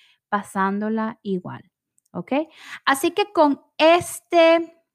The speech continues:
con este, eh, información que les acabo de dar, terminamos nuestro primer, este,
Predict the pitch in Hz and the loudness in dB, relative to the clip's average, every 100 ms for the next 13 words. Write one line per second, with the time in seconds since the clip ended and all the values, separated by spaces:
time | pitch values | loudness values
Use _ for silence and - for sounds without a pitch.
0 | - _ _ 233 226 233 247 247 - - | -20 _ _ -6 -4 -4 -6 -8 -14 -6
1 | 254 254 254 247 247 247 - 208 202 196 | -2 0 -2 -2 -4 -8 -12 -8 -6 -6
2 | 190 185 180 170 - 196 196 190 185 - | -6 -8 -10 -12 -8 -8 -6 -6 -8 -8
3 | 202 185 185 185 185 _ _ - 185 185 | -4 -2 -2 -2 -6 _ _ -2 0 0
4 | 175 180 165 247 285 180 180 226 _ _ | -4 -2 0 4 4 4 0 -4 _ _
5 | - - - - _ _ _ _ - 208 | -20 -20 -20 -20 _ _ _ _ -2 0
6 | 202 185 165 180 226 - 202 185 - 190 | 2 0 -2 0 -2 0 -2 -2 -4 -2
7 | 175 170 - 180 175 170 170 175 190 214 | -2 -2 -6 -4 -4 -4 -4 -4 -2 0
8 | 208 - _ 190 175 165 160 143 | -2 -6 _ -6 -4 -6 -10 -14